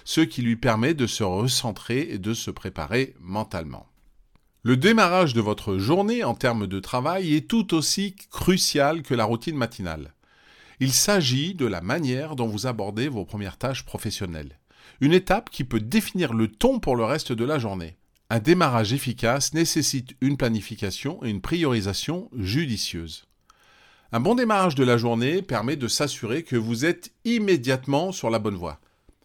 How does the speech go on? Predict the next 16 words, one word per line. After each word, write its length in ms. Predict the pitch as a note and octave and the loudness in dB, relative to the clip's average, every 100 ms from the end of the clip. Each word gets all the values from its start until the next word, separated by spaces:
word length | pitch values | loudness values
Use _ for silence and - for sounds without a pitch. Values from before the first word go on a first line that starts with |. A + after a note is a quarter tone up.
| - | -12
Cela 280 | - G#2+ G2 | -4 -2 -2
implique 300 | - F3 C#3+ | -4 -6 -4
souvent 240 | A#2+ D3+ | -4 -2
de 80 | A2+ | -2
s'attaquer 520 | A#2+ A2 A2 E3+ F#3 - - - | -4 -4 -2 0 -2 -4 -8 -2
aux 80 | C#3+ | 2
tâches 320 | G3 F#3+ - | 4 2 0
les 80 | D3 | -2
plus 180 | D#3+ | 0
importantes 500 | E3+ F3+ F3+ - F3+ | 0 0 -2 -2 -2
ou 40 | C3+ | 0
les 120 | B2+ | -2
plus 360 | B2 D#3+ D3 D3+ | -2 -6 -2 -2
exigeantes 640 | C#3+ B2+ C#3 B2+ F3 F3+ - | -2 -2 -2 -2 -4 -6 -6
en 100 | A#2+ | -6
premier, 460 | - B2 B2+ E3 | -4 -2 -2 -2